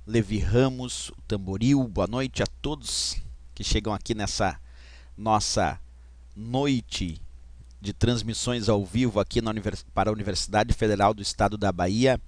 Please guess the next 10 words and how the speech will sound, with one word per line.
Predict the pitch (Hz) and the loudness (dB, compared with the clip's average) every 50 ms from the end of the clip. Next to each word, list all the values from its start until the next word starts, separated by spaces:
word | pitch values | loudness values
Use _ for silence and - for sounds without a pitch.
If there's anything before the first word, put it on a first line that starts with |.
| - - - - - - - - - - - | -14 -18 -18 -18 -18 -16 -18 -20 -20 -10 -2
a | - 107 110 | 2 2 4
U | 110 107 107 | 4 4 4
F | 107 104 - - - 113 | 2 2 2 -2 -8 -4
B | 110 107 107 95 | 0 2 4 4
A. | 78 67 - - - - - - - - - | 2 0 -2 -6 -10 -18 -20 -20 -20 -20 -16
Boa | - 101 110 107 | -8 -4 -4 -4
noite | 107 113 110 - - | -2 -2 -4 -4 -4
também | - 107 101 101 110 110 | -4 -4 -2 -2 -2 -4
o | 107 | -4
Vanilson, | 95 98 104 98 98 107 123 147 165 165 156 - - - 156 156 165 | -4 -4 -4 -4 -2 -2 0 0 0 -2 -4 -6 -6 -6 -6 -6 -6